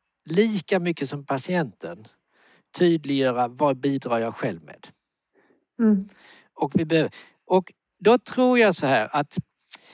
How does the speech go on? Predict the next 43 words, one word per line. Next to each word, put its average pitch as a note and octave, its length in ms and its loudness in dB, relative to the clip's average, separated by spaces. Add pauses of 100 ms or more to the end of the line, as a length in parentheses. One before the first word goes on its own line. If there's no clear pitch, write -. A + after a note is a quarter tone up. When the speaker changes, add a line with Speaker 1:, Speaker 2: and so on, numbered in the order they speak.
(560)
Speaker 1:
när G#3 120 0
man A#3 180 2
leder G3 240 2
ett C#3+ 80 -2
förbättringsarbete G2+ 920 -8
eller A#2 140 -4
leder C3 440 -2
en A#2 180 -4
hel A2 240 -4
grupp D3+ 380 2
som - 220 -6
ska - 140 -10
göra E2+ 200 -4
sånt, - 320 -16 (260)
då D3+ 60 -4
gör F#3+ 240 4
man E3+ 140 0
ju E3+ 100 2
det E3 140 0
med C#3 120 -6
att C3 60 -2
ställa C#3 300 -4
frågor D#3 760 0
och C#3+ 160 -4
låter C#3+ 260 -4
gruppen C#3 440 -2
själva B2 360 -4
fundera A2+ 500 -8
och G2+ 120 -8
tänka C3+ 500 -6
över E2+ 420 -8
vad, A#2 300 -6
vad C3+ 160 -4
är A#2+ 100 -2
det, F2 140 -14 (100)
vad C#3+ 140 0
behöver B2+ 220 0
vi G#2 80 -4
göra? - 340 -12
Man C3+ 120 -4
sätter C3 260 -8
vilket G#2 320 -12
mål, A#3 360 2